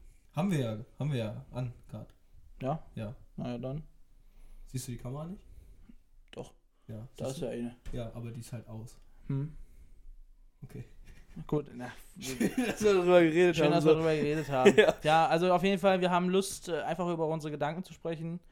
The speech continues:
Speaker 2: äh, über uns zu sprechen, über andere zu sprechen, mit und, äh, miteinander zu sprechen, mit euch zu sprechen. Ähm, das wird wild.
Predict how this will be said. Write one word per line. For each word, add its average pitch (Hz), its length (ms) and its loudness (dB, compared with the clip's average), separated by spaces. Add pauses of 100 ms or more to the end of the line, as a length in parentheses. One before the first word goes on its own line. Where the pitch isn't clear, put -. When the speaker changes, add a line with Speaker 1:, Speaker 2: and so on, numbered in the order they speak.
(560)
Speaker 2:
äh, 131 440 -2
über 143 140 -2
uns 156 160 -4
zu - 80 -8
sprechen, 151 440 -6
über 131 180 -2
andere 151 220 -4
zu 151 120 -12
sprechen, 143 520 -8
mit 165 140 -10
und, 151 180 -10
äh, 139 140 -6
miteinander 143 460 -6
zu - 100 -16
sprechen, 143 520 -12 (360)
mit 147 140 -10
euch 143 160 -6
zu 156 100 -14
sprechen. 139 560 -10 (220)
Ähm, 120 520 -10 (240)
das - 140 -20
wird 120 140 -14
wild. 120 260 -12